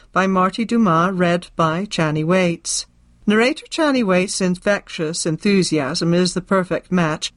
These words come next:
for YouTuber Hassani, a tween girl who's just discovered that magic is real and that she can do it. Just a few days after that discovery, she starts at an elite charm school for witches.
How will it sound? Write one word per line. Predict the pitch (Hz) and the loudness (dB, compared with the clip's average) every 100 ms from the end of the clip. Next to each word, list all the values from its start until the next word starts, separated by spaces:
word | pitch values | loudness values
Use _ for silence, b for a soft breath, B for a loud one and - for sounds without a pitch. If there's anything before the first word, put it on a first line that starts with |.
| - | -6
for | 214 | -2
YouTuber | 185 226 220 - 160 156 170 | 2 2 0 0 0 0 0
Hassani, | 190 185 226 214 185 165 - _ | 0 0 0 0 0 -4 -8 _
a | 226 | -8
tween | - 277 254 | 0 2 4
girl | 185 160 170 | 2 2 2
who's | 180 202 190 | 0 0 0
just | - - | 0 -2
discovered | - - 196 190 180 | -2 -2 0 0 -2
that | 165 - | -4 -4
magic | 170 160 - 156 | -2 -2 -2 -4
is | 156 165 | -4 0
real | 208 214 156 160 _ _ | 0 2 0 -4 _ _
and | 175 165 | -6 -4
that | 165 | -4
she | - 269 196 | -4 -2 -2
can | - 143 | -2 0
do | 190 170 | 2 0
it. | 143 - - _ _ _ | -2 -6 -14 _ _ _
Just | - 226 - | -2 -2 -2
a | |
few | 196 220 226 | -2 0 0
days | 202 185 190 247 | 2 0 0 0
after | 202 165 180 | -2 -2 -2
that | 170 175 - | 0 0 -2
discovery, | 156 - 226 196 170 180 | -4 -2 -2 0 -4 -4
she | - 226 | -4 -2
starts | 226 180 165 143 185 | -2 0 -2 0 -2
at | 170 | -2
an | 175 | -2
elite | 170 170 208 240 - | -2 0 0 -2 -6
charm | - 190 160 | 0 2 0
school | - 151 139 | -4 -8 -10
for | - 170 | -4 0
witches. | 202 220 - 175 170 | 0 -2 -2 0 -2